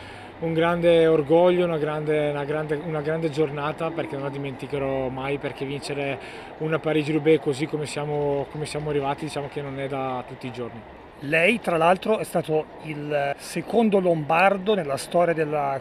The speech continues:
Speaker 2: corsa, della Parigi-Roubaix, a conquistare l'ambita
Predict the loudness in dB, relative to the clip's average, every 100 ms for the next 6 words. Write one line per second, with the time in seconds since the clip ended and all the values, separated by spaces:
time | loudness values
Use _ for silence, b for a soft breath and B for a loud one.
0 | -4 0 0 0 -4 -4 -6 -6 -4 -2
1 | -2 -2 -6 -8 B B B B -8 -2
2 | -2 -2 2 4 6 4 0 -4 B B
3 | B B B -6 -2 0 -2 0 4 4